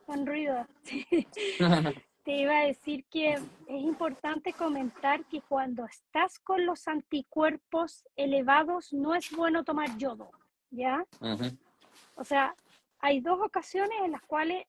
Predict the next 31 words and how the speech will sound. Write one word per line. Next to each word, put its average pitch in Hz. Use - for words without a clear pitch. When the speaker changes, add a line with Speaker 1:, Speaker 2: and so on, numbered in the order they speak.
Speaker 1:
no 277
es 294
bueno 311
que 285
las 269
personas 294
con 285
problemas 277
tiroideos 269
tomen 285
yodo. 208
Cuando 262
están 311
con 339
los 311
anticuerpos 320
antitiroideos 311
muy 277
elevados, 320
porque 247
la 240
glándula 285
está 277
como 254
disregulada 254
completamente, 285
lo 262
quita 302
así 269
funcionando 269
mal, 277